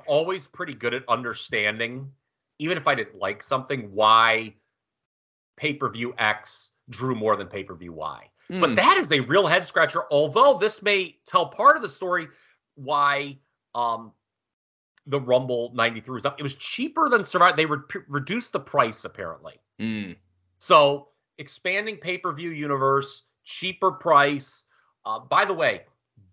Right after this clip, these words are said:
Speaker 1: buy rates versus actual number of buys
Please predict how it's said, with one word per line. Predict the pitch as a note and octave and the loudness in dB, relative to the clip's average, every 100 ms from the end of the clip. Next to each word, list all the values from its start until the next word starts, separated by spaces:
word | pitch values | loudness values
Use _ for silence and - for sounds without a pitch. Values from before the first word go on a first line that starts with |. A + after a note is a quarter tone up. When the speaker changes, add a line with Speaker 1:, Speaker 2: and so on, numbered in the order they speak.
| - | 4
Speaker 1:
buy | C#3+ F#3+ | 6 6
rates | A#3+ C4 C#4+ C#4+ - | 2 -8 -10 -12 -14
versus | C3+ D3 - A#2+ F#2 E2 _ _ _ _ _ _ _ - | -10 -10 -10 -16 -18 _ _ _ _ _ _ _ _ -6
actual | A#2 C#3 - E3 D3+ | -2 -2 -6 -12 -10
number | B2 A#2 C3+ C3 | -4 -2 -2 -4
of | A#2+ F2+ E2 | -6 -10 _
buys | G2+ G2 G#2 A#2+ E3 F3 - | 0 2 0 -4 -10 -16 -20